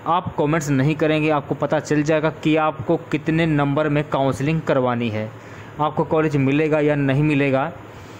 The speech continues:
तो देख लेते हैं, तो वीडियो काफ़ी important है आप लोगों के लिए। तो अगर आप लोगों ने वीडियो को देख लिया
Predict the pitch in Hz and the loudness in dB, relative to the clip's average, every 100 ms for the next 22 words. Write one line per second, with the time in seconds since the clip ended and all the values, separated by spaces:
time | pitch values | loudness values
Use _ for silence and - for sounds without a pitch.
0 | - - - - 143 143 165 175 - 175 | -18 -18 -14 -4 -2 0 0 0 2 2
1 | 160 156 170 175 - 175 151 165 165 170 | 2 2 2 0 0 0 0 0 2 2
2 | 165 160 156 156 160 151 147 160 156 165 | 2 2 2 2 0 0 0 2 2 2
3 | 156 147 160 151 147 147 127 147 156 139 | 2 0 2 2 2 2 0 0 2 2
4 | 135 | 2